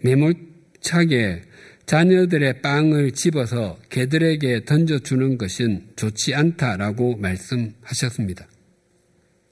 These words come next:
이 표현이 표면적으로는 모욕적으로 들렸을 수 있습니다. 그러나 여기에서 개는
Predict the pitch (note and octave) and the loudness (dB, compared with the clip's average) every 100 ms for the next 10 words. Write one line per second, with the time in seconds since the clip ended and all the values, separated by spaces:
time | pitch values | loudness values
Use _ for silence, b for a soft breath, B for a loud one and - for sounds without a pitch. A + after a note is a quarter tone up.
0 | _ _ _ _ _ _ _ _ b b | _ _ _ _ _ _ _ _ b b
1 | b b b F3+ F3+ - F3+ F3 F3 B2+ | b b b 0 0 2 4 6 4 4
2 | A#2+ F2 - - _ _ _ _ _ - | 2 0 -6 -20 _ _ _ _ _ 0
3 | G3 F#3+ F#3+ E3+ C3 A#2+ G#2+ G#2+ A#2 F#2 | 4 4 4 0 0 0 0 0 0 -2
4 | - G2+ A#2+ D3+ D#3 F#3 E3+ C#3 B2 B2 | -8 -2 0 0 0 0 2 2 0 0
5 | A#2 C3+ C3+ B2 G#2 - A2+ - A2+ G2+ | 0 0 0 -2 -2 -4 -6 -6 -4 -4
6 | G2+ D#2+ - _ _ _ _ _ _ _ | -4 -10 -16 _ _ _ _ _ _ _
7 | - - b b b b b b - F#3+ | -20 -20 b b b b b b 0 2
8 | E3+ C#3 C3 G#2+ G2 D#3 E3+ F#3+ D#3 B2 | 4 4 2 -2 -2 2 2 4 2 0
9 | - C3+ - A2+ G#2+ C3 A#2+ E2 | -2 -4 -2 -2 2 2 0 -2